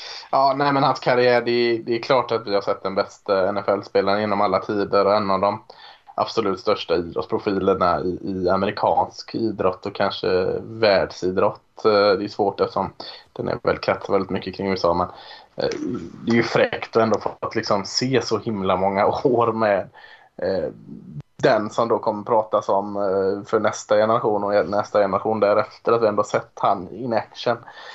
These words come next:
Eh, man har, man har, eh, hatat honom för att han har varit så bra och han har, eh, man har varit så trött på att se honom i de här Super Bowlsen och, och se Patriots och, och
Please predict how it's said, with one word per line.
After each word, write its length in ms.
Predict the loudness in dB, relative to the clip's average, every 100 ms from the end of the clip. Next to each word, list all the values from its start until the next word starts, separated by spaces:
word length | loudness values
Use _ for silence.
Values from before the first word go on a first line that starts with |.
| -18 -10 -2
Eh, 540 | 0 2 4 2 2
man 180 | 2 4
har, 380 | 4 4 2 2
man 240 | 0 2
har, 240 | 4 4 4 4 6 4 4 4 4 4 2
eh, 60 | 4
hatat 380 | 2 2 -2
honom 260 | 0 0 0
för 100 | 0
att 60 | 0
han 80 |
har 80 | 2
varit 140 | 0 -2
så 100 | 0
bra 180 | 2
och 220 | 4 4 4
han 100 | 2
har, 100 | 0
eh, 720 | -2 2 4 4 4 4 0
man 280 | -2 0 2
har 60 |
varit 80 | 2
så 80 | 0
trött 300 | -2 -2 -2
på 80 | -4
att 60 |
se 240 | -2 0 2
honom 280 | 4 2 2
i 100 | 0
de 120 | 2
här 100 | 0
Super 300 | -2 -2 2
Bowlsen 500 | 2 2 2 -2 0
och, 160 | 0
och 80 | 0
se 260 | 0 0 2
Patriots 600 | 4 4 4 0 -2 -2
och, 280 | -2 0 0
och 180 | 0